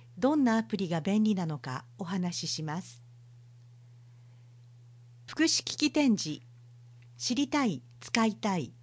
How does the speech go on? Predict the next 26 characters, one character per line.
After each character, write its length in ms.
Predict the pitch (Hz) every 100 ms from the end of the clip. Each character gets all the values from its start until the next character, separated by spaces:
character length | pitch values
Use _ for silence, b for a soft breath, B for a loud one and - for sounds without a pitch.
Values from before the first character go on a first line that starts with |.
| -
楽 220 | 170 208
し 140 | 240 220
み 120 | 208
た 180 | 196 170
い。 100 | 127 - b b b b -
新 320 | - 277 311
製 240 | 349 339
品 220 | 311 233
か 140 | 214 160
ら 220 | 156 156 -
定 180 | 202 196
番 240 | 196 190
ま 100 | 185
で、 260 | 160 143 - b b b
福 220 | - 254
祉 180 | - -
機 140 | 220
器、 280 | - 170 - b b b -
便 220 | 240 277
利 120 | 277
グ 120 | 294
ッ 60 | 302
ズ 140 | - 185
の 120 | 147
紹 240 | - 143
介。 300 | - 151 147